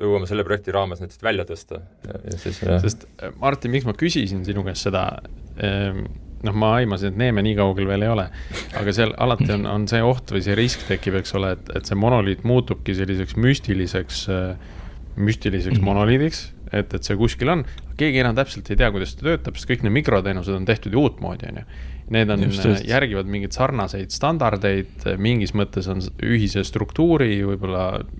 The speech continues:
Speaker 2: ülesehitusega, eks, äh, tehnoloogiatega, ja siis on kuskil see monoliit ja siis on, noh, nagu arendajad on juba edasi liikunud, ega nad hästi enam ei mäleta, kuidas seda monoliiti tehti või
Speaker 3: Tead,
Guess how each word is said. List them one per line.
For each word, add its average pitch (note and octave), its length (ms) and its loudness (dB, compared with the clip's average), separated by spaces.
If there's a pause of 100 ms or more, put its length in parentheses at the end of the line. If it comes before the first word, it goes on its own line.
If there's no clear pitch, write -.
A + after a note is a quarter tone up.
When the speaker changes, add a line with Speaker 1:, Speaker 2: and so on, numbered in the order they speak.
Speaker 2:
ülesehitusega, A2 800 0
eks, - 160 -8 (640)
äh, F#2 380 -2
tehnoloogiatega, G#2 880 0
ja F#2+ 100 -2
siis G#2+ 100 0
on G#2 120 4
kuskil A2 260 0
see G2 80 0
monoliit F#2+ 560 0
ja F2+ 80 -6
siis F#2+ 160 -4
on, F#2 160 -4
noh, F#2 160 -4
nagu F#2 220 -4 (160)
arendajad F#2 500 -2
on G2 80 0
juba G2+ 160 2
edasi A2+ 320 2
liikunud, G2+ 400 -2
ega F#2+ 160 -2
nad F#2+ 160 -4
hästi G2+ 240 -2
enam G2 160 -2
ei F#2+ 80 -4
mäleta, G2+ 400 0
kuidas F#2 240 -4
seda G#2 80 -8
monoliiti F#2+ 480 -2
tehti G2+ 380 0
või G2+ 160 -4 (440)
Speaker 3:
Tead, - 220 -4